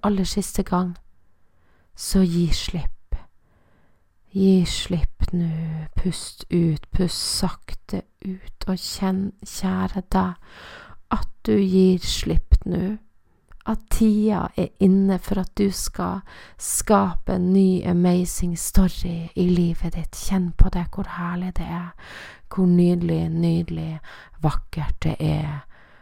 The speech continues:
Og sitt gjerne i energien og kjenn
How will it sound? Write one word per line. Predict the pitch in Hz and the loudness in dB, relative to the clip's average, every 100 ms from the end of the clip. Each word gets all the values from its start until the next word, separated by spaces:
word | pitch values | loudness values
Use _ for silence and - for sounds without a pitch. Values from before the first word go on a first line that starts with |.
| - | -6
Og | 175 | 0
sitt | - - 151 - - - - | 0 0 -4 -4 -14 -12 -10
gjerne | 180 160 151 160 160 | -2 0 2 2 0
i | |
energien | 160 151 147 - 156 151 76 - - 151 - - - | -2 -4 -6 -6 -4 -2 -2 -4 -6 -8 -14 -18 -10
og | 165 - | -6 -4
kjenn | - 143 156 | -2 -2 -4